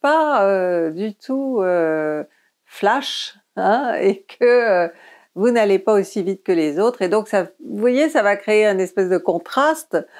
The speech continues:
entre, euh, euh, le, le, le, le, la rapidité à laquelle les choses, euh,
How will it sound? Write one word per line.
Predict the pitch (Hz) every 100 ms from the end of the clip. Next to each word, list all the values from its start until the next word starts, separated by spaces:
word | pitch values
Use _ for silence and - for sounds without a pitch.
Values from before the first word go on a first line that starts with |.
| - -
entre, | - 170 180 -
euh, | 214 208 190 165 160 165 165 160 - _ _ _
euh, | 95 - -
le, | 151 170 175
le, | 170 170
le, | 160 156 160 156
le, | 151 143 135 117 107 - _ _ _ _
la | - 131 131
rapidité | - 196 202 208 202 196 226 220
à | 185
laquelle | 156 151 180 165
les | 160 156
choses, | - 196 175 147
euh, | 147 139 123